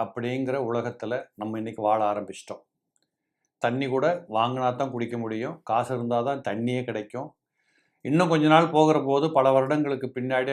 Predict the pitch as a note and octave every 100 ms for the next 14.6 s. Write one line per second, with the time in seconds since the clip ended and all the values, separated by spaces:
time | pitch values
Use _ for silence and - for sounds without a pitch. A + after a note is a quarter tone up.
0 | B2+ B2 A#2+ B2 C#3 - C3 D3+ - -
1 | _ C#3+ C#3+ B2+ A2+ B2 B2 C3+ C#3 B2+
2 | B2 A#2 A2+ A2+ G#2+ A#2+ A#2 C3 B2 C#3
3 | B2 A2+ A2+ A#2 - A2 G#2 G#2 G#2+ A2
4 | - _ _ _ _ _ _ _ _ _
5 | - C3 D#3+ F3+ B2+ B2 E3 F#3+ F#3+ E3+
6 | D#3+ D3+ D#3+ D#3+ B2+ E3 - D3+ C3+ B2+
7 | C#3 B2 - C3 C3+ C3 A2 A2 A2 _
8 | _ _ _ _ _ _ _ _ _ D#3
9 | F3 D#3 C#3 E3+ G3+ G#3+ G3+ F#3+ F#3+ F3
10 | E3+ D#3+ D#3 D#3+ E3 A#2+ B2+ D#3 D3+ D3+
11 | C#3 C3+ B2+ C3 D3+ C3+ C3 C#3+ C#3 C3
12 | A#2 D3 D3+ A2 C3+ - _ _ - B2
13 | A#2+ C#3+ F3 F3+ E3 D3 D3 F3 D3 B2
14 | C3+ B2 A2 G2+ G2 G2